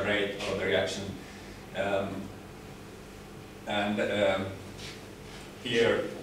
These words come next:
we should remember that this can only be measured either in isolated system, or if we measure it in vivo, we always use lincomycin. Lincomycin is the antibiotic which stops human protein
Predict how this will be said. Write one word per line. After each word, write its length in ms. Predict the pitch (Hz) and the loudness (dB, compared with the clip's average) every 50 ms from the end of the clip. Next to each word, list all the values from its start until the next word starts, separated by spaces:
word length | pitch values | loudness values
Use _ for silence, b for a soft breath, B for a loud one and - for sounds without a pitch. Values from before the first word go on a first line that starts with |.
| 113 | -6
we 240 | 113 110 104 104 107 104 | -4 -2 -2 -2 -2 -2
should 300 | 104 - 104 104 104 104 107 - - - - - | -2 -2 -2 -2 -2 -2 -4 -6 -10 -10 -8 -4
remember 520 | 101 104 107 104 101 98 - 101 101 - - | -2 2 2 2 2 2 2 2 2 2 2
that 180 | - - - | 2 2 2
this 240 | - 101 104 - - | 0 0 0 0 0
can 220 | 104 101 98 98 | 0 0 2 2
only 260 | 98 95 101 98 98 95 | 0 -2 -2 0 -2 -2
be 240 | 95 98 98 95 92 | -2 -2 -2 -2 0
measured 400 | 95 92 92 85 82 - - - | -2 -2 0 0 0 0 0 -2
either 360 | 98 104 104 104 107 101 101 | -2 -2 -2 0 2 2 2
in 280 | 98 98 95 92 87 92 | 2 2 0 0 0 2
isolated 640 | 101 104 104 - - - - - - - 104 98 | 2 2 2 2 2 0 0 0 0 0 -2 -4
system, 600 | 98 101 101 95 95 - - 107 104 101 98 95 | -4 -4 -6 -6 -6 -6 -4 -2 -2 -2 -2 -2
or 160 | 107 101 98 98 | -2 0 0 0
if 180 | 95 95 - | -2 -4 -4
we 80 | 95 95 | -4 -2
measure 280 | 90 92 95 92 - 95 | -2 0 0 0 0 0
it 200 | - - 90 90 92 | 0 0 -2 -2 -2
in 100 | 90 90 | -4 -4
vivo, 440 | 87 95 95 95 95 92 92 - | -2 -2 -2 0 0 0 0 0
we 280 | 90 90 92 92 90 92 | 0 0 0 0 0 0
always 400 | 90 87 87 87 87 87 87 - | -2 -2 -2 -2 -2 -2 -2 -4
use 200 | 92 92 - - | -6 -6 -6 -6
lincomycin. 840 | 90 90 90 87 - - - - 80 80 - - - - 87 85 85 B B B B B B B B B - | -6 -6 -6 -6 -4 -4 -4 -4 -4 -4 -4 -4 -4 -6 -6 -6 -6 B B B B B B B B B -2
Lincomycin 640 | 113 110 107 113 107 101 101 98 98 - 95 95 95 | 0 0 2 2 2 4 4 4 2 2 0 0 0
is 140 | 92 87 92 | 0 0 -2
the 100 | 95 87 | -2 -2
antibiotic 840 | 78 85 90 87 - - - - - - - - - - - - - | -2 -2 -2 -2 -4 -2 0 0 0 0 -2 -4 -6 -8 -8 -8 -8
which 120 | - - | -8 -8
stops 580 | - - - - - - - - - - - - | -8 -6 2 10 12 12 12 12 12 12 8 4
human 240 | - - - - | 2 0 0 -2
protein 520 | - - - - - - - 85 82 85 | -2 -2 -2 -4 -4 -4 -4 -4 -2 -2